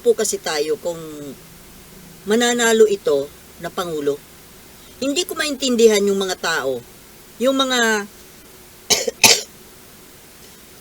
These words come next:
<coughs> mga supporter nito ni Sara at ng mga Duterte.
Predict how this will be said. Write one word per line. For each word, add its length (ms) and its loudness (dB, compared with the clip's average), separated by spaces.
<coughs> 2000 -6
mga 160 2
supporter 560 0
nito 240 -4
ni 80 -6
Sara 400 -10
at 160 0
ng 160 2
mga 200 -4
Duterte. 520 -10